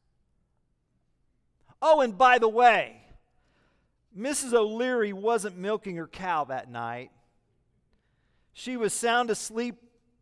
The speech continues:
that night with her husband when their barn went up in flames. You know, when you think about it,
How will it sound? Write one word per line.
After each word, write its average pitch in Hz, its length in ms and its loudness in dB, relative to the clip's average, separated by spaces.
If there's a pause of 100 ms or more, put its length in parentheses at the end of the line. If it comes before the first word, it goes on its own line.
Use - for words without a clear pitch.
(160)
that 240 280 2
night 180 460 -2
with 214 160 -2
her 208 140 -2
husband 165 600 -6
when 170 140 -12
their 160 140 -8
barn 151 480 -6
went 147 160 -10
up 139 160 -10
in 123 100 -18
flames. 117 800 -16 (1900)
You 262 80 -8
know, 294 140 8
when 269 160 -2
you 269 100 -2
think 302 320 -2
about 190 440 4
it, 202 140 -2